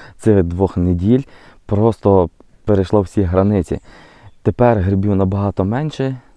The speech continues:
тому давайте от провіримо, що ми зможемо знайти, чи є щось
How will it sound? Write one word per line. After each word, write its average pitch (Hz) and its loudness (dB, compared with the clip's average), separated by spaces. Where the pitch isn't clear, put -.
тому 101 0
давайте 90 0
от - -6
провіримо, 98 0
що 104 -2
ми 92 0
зможемо 87 -2
знайти, 90 -2
чи - -6
є 113 0
щось - -6